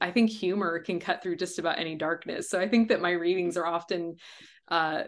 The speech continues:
kind of the bounce back from humor to darkness to intensity to, you know, all, all of the things, the whole spectrum. So I offer the mirror, which is my version of an astrology reading that I'm not gonna sit down and break down your chart and tell you what your north node means. I'm gonna ask you how the fuck you're doing and how we can meet that moment.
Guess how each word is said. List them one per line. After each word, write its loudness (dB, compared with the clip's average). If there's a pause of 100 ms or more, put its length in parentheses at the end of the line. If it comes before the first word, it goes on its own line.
(140)
kind 0
of -2
the 2
bounce -2
back 2
from -2
humor -2
to -2
darkness -2
to -2
intensity -4
to, -4
you -10
know, -6
all, -2
all 2
of 0
the -4
things, -8
the -10
whole -4
spectrum. -10 (500)
So -4
I 2
offer 0
the -2
mirror, 2
which -2
is 0
my 0
version -2
of -6
an -4
astrology -2
reading 0
that -2
I'm -8
not -4
gonna -4
sit -4
down 0
and -6
break -6
down -2
your -6
chart 0
and -8
tell 2
you 0
what 0
your -6
north -2
node 0
means. -8
I'm -4
gonna -4
ask -4
you -2
how -2
the -4
fuck -4
you're -6
doing -2
and -8
how -6
we -4
can -8
meet -8
that -6
moment. -8